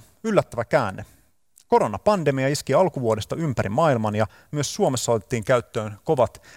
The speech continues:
rajoitustoimenpiteet. Ja niiden seurauksena voidaan puhua jopa kulutuksen romahtamisesta. Nordean julkaisemista maksukorttitiedoista nimittäin nähdään, että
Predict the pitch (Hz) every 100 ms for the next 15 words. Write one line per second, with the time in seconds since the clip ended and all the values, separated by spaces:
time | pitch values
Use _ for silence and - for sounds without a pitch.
0 | - - 147 151 107 - - - 131 110
1 | 98 95 110 - - - 127 170 143 127
2 | 185 160 120 - 117 110 123 120 113 135
3 | 117 113 110 113 _ - 180 135 110 -
4 | 117 110 139 139 95 - 101 - 107 -
5 | - - - - - _ _ _ - 185
6 | 214 170 147 160 180 - 120 113 110 -
7 | 120 - 135 143 233 - 131 - 110 -
8 | - - 160 135 110 104 110 110 107 -
9 | 113 127 131 110 101 104 - 110